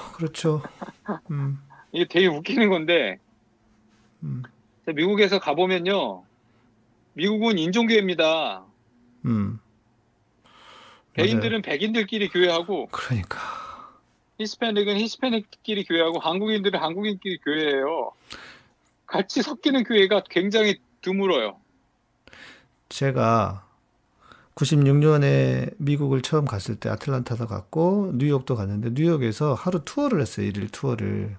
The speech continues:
Speaker 1: 그래서 한국, 한국 가이드가 한국 사람들 그 뉴욕 투어를 해주는데 그 이야기를 하는 거예요. 만약에 미국이 망한다면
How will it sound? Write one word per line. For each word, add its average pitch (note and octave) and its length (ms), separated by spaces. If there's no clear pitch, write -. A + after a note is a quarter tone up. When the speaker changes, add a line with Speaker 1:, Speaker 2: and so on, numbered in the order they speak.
Speaker 1:
그래서 A2+ 240
한국, D#3 320
한국 F3 360
가이드가 A2 600
한국 C#3+ 240
사람들 G2+ 440
그 F#2+ 140
뉴욕 G#2+ 240
투어를 E3+ 320
해주는데 A2+ 500
그 - 140
이야기를 D3 360
하는 G#2+ 200
거예요. G#2+ 440
만약에 D3+ 400
미국이 D#3 440
망한다면 A2+ 800